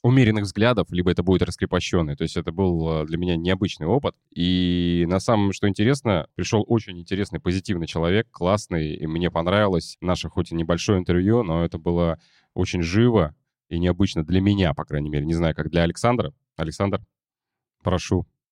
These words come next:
Александр Донской, э, создатель музея «Точка G» на, э, Арбате, Новом Арбате. Кто-то бывал, кто-то не был. Э, я, кстати, посещал. Вы видели, э, если вы в инсте у меня,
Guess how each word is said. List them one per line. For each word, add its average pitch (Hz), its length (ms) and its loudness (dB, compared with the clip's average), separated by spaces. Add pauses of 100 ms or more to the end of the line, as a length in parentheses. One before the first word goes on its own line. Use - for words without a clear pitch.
(220)
Александр 135 380 4
Донской, 151 580 4
э, 104 340 6
создатель 120 500 2
музея 127 580 4
«Точка 120 320 4
G» 131 400 4
на, 101 440 6 (200)
э, 90 60 2
Арбате, 104 920 4
Новом 110 260 6
Арбате. 110 480 2 (320)
Кто-то 147 260 2
бывал, 131 380 4
кто-то 127 280 2
не 120 220 4
был. 131 240 4 (300)
Э, 85 560 -2
я, 110 160 6
кстати, 101 460 2 (440)
посещал. 92 580 0 (220)
Вы 98 140 4
видели, 87 420 4
э, 73 340 -6
если 80 240 -4
вы 76 220 -4
в 78 120 -4
инсте 82 280 -2
у 80 80 2
меня, 73 320 -12